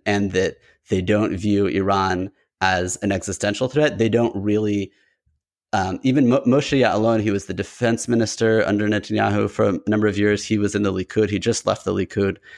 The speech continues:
but he's, he's, like, the most right-wing chief of staff Israel has had in the past, really probably the past thirty-five years. And he was like, when they s-, when the Iranian leadership talks about, like, "Oh, we're gonna destroy the Zionist regime,"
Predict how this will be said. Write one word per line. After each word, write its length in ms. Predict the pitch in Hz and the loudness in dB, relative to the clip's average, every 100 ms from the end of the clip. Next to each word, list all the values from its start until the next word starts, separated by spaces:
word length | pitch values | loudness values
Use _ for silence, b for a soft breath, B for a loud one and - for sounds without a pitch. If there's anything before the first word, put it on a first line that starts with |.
| B B | B B
but 80 | 104 | -2
he's, 180 | 101 - | -2 -4
he's, 240 | - 110 | -4 -2
like, 140 | 107 90 | -2 0
the 80 | 117 | 2
most 260 | 135 113 | 2 2
right-wing 560 | 107 107 117 117 117 117 | 2 2 2 2 2 0
chief 260 | - 104 | -2 -4
of 100 | 101 | -4
staff 360 | - 101 101 101 | -6 -2 -2 -2
Israel 420 | 90 - 101 98 | -6 -4 0 0
has 140 | 92 - | -2 -8
had 300 | 98 98 95 | -4 -2 0
in 80 | 92 | -4
the 80 | |
past, 480 | 90 98 95 - - _ _ _ _ - _ | -6 -4 -4 -6 -18 _ _ _ _ -20 _
really 380 | 82 104 151 120 | -4 0 2 0
probably 640 | - 101 101 104 101 98 | -2 -2 -2 -2 0 -2
the 100 | 90 | -4
past 380 | - 101 101 - _ _ - _ _ - | -4 -4 -4 -10 _ _ -20 _ _ -2
thirty-five 1400 | 107 107 107 104 101 101 101 - _ _ - 104 101 | 0 0 0 0 0 0 -4 -8 _ _ -4 0 0
years. 460 | 101 101 160 180 - b b b | 0 0 -2 -4 -14 b b b
And 120 | 110 110 | -4 0
he 180 | 135 | 0
was 180 | 131 123 | 2 2
like, 300 | 120 104 104 - | 0 0 -2 -2
when 200 | 117 113 | 0 2
they 140 | 123 | 2
s-, 420 | 151 - - - _ _ - | 0 -4 -6 -10 _ _ -2
when 160 | 113 | 0
the 80 | 113 | 2
Iranian 320 | 113 131 135 | 2 2 2
leadership 360 | 131 131 123 110 | 2 0 -2 -4
talks 260 | 110 110 | -4 -2
about, 280 | 113 107 101 | -2 0 0
like, 220 | 98 101 | 0 -2
"Oh, 180 | 104 120 | 0 0
we're 80 | 110 | 0
gonna 220 | 107 110 | 0 -2
destroy 260 | 104 - 117 | -4 -2 -2
the 80 | 110 | 0
Zionist 340 | 110 107 - | -2 -4 -4
regime," 420 | 104 104 131 113 | -4 -2 0 0